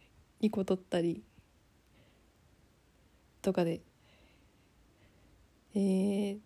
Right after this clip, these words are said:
十二、三個は買った。今までで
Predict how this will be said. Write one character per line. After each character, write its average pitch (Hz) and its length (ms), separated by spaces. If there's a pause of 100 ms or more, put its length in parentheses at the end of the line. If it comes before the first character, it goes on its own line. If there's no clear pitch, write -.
(280)
十 262 840
二、 226 160
三 240 340
個 233 160
は 208 300 (380)
買 - 180
っ - 40 (240)
た。 180 220 (1700)
今 226 160
ま 247 160
で 220 140
で 190 240